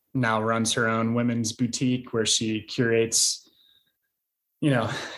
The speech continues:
curates and, um, does retail and, and that sort of thing, and musicians and all sorts of stuff. Just, you know, every kind of sense of the word art or,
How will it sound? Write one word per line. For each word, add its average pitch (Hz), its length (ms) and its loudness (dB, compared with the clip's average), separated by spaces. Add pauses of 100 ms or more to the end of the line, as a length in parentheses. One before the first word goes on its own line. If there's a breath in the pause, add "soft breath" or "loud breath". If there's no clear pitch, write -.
curates 135 540 2
and, 113 400 0 (140)
um, 110 380 0
does 123 200 0
retail 127 540 2
and, 107 320 -4 (300)
and 123 100 0
that 120 160 2
sort 127 160 2
of 117 100 0
thing, 117 420 0
and 104 260 -6 (460)
musicians 135 920 0
and 107 580 -6 (1080)
all 165 120 2
sorts 143 300 2
of 120 80 0
stuff. 110 300 0
Just, - 340 0
you 180 100 0
know, 120 280 2
every 160 320 2
kind 139 240 2
of 120 200 0 (1040)
sense 135 360 0
of 135 100 0
the 131 100 2
word 127 200 0
art 120 460 0
or, 117 200 -6